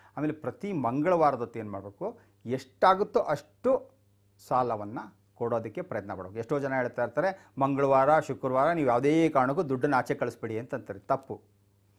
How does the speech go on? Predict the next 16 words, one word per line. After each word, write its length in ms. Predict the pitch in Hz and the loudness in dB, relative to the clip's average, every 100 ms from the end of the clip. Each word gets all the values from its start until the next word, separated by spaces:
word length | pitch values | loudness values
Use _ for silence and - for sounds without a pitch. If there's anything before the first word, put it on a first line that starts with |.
| _ _ - - _ | _ _ -20 -20 _
So 80 | 131 | -2
ಮಂಗಳವಾರದ 580 | 110 127 165 175 170 147 | 2 4 6 6 6 4
ದಿನ 180 | 143 147 | 2 2
ಏನ್ 120 | 131 | 2
ಮಾಡ್ಬೇಕು 260 | 123 113 113 | -2 -4 -8
ಅಂತಾರೆ, 220 | 110 143 | -6 -4
ಇವರು 240 | 131 135 | -2 -4
ಕೊಡ್ತಾ 300 | - 117 113 | -2 -4 -4
ಹೋಗ್ಬೇಕು. 180 | 113 107 | -4 -6
ಯಾಕಂದ್ರೆ 220 | 113 156 | -8 -8
ಮಂಗಳವಾರ 480 | 156 117 135 147 139 | -4 -4 -2 0 0
ದಿನ 200 | 120 127 | -2 -6
ಮಂಗಳನ 540 | 139 110 123 143 151 143 - | -6 -6 -4 0 0 0 -4
ಎನರ್ಜಿ 320 | 123 117 120 | -6 -6 -10
ಭಾಳ 380 | 95 90 117 139 | -10 -4 -2 0
ಜೋರಾಗಿರುತ್ತೆ. 720 | 131 123 107 101 92 110 | -2 -2 -4 -8 -16 -20